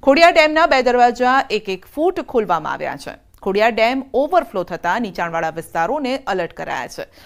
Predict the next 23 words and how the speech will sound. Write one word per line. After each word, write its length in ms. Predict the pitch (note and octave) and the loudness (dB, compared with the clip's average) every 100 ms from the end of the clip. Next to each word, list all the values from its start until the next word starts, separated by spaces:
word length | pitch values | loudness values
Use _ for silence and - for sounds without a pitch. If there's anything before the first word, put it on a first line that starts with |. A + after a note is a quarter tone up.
| - | -6
લોકોને 300 | A#3+ C4+ F4+ F4+ | -2 0 2 2
નદીના 340 | D4+ E4+ E4 D#4 | 2 2 2 2
પટમાં 440 | D#4 C4+ C4 C#4+ A3+ G#3+ | 0 2 2 2 2 0
અવરજવર 520 | B3 A#3 A#3+ A3+ B3 G3+ | 0 0 -2 -2 -2 -2
ન 80 | A#3+ D4+ A#3+ | -2 0 0
કરવા 260 | F3+ F3 F3 | 0 -2 -2
પણ 260 | A3 C4+ | -4 -4
તંત્રે 320 | G#3+ F#3 F#3+ F#3+ | -4 -6 -8 -8
સૂચના 320 | F#3 F3 E3+ | -10 -10 -10
આપી 220 | - C3 - | -10 -14 -16
છે. 140 | - - _ - G3 | -20 -20 _ -6 -2
અમરેલી 300 | G3+ A3 D#4+ | -2 -2 -2
અને 140 | A3 F#3+ | -4 -4
ભાવનગર 320 | E3+ E3 E3 D#3+ | -6 -4 -6 -6
જિલ્લાના 500 | E3+ G3+ A3+ A#3 A#3+ | -4 -2 0 -2 -4
છેતાળીસ 440 | G#3+ E3+ D#3+ D#3 - | -6 -6 -8 -8 -4
ગામોને 340 | F3+ B3+ B3+ - | -2 -2 -4 -4
તંત્રએ 260 | G3 G3+ G#3+ G#3 | -8 -6 -6 -4
સાવચેત 400 | F#3 E3 G3 G#3+ F3 | -4 -6 -8 -6 -6
રહેવા 220 | E3 F#3 - | -6 -6 -8
સૂચના 320 | D#3+ - G#2+ | -14 -12 -14
આપી 200 | - - | -14 -18
છે. 100 | - | -18